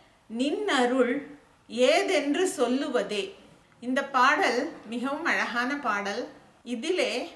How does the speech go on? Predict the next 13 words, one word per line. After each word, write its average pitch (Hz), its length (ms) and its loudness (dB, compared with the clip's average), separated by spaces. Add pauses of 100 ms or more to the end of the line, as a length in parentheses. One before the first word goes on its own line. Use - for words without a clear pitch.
(280)
மிகவும் 440 540 -2
அழகாக 277 520 2 (160)
அவர் 240 260 -4
சொல்லுகிறார், 254 720 0 (480)
"உன்னுடைய 381 640 2 (260)
அருளை 339 380 4 (160)
பற்றி 294 400 0 (160)
சொல்ல 277 300 4
வேண்டும் 269 480 0
என்று 277 360 0
நான் 233 300 2 (420)
ஆசைப்படுகிறேன், 240 880 -4 (440)
ஆனால் 320 380 4